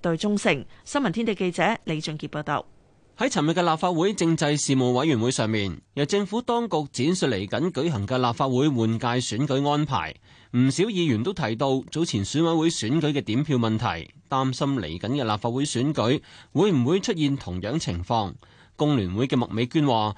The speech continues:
Speaker 2: 選委會選舉當晚點票一直未有人交代點票延遲嘅原因，現場亦出現好多傳聞，亦都冇人向候選人或者代理人交代情況。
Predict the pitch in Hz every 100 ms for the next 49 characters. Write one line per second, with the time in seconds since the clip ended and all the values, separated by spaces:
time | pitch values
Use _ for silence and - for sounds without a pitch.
0 | - 127 143 143 151 143 139 135 151 165
1 | 160 87 117 123 113 151 165 143 165 131
2 | 113 113 110 120 92 104 175 165 165 135
3 | 117 117 - 117 185 151 135 110 92 90
4 | - 95 110 120 90 95 160 170 - -
5 | 123 127 123 110 101 127 - 139 127 117
6 | 147 180 - 98 95 95 82 - _ 156
7 | 247 214 196 123 151 175 156 143 - 208
8 | 208 104 107 170 - 113 107 120 82 87
9 | 131 135 101 - 82 90 107 95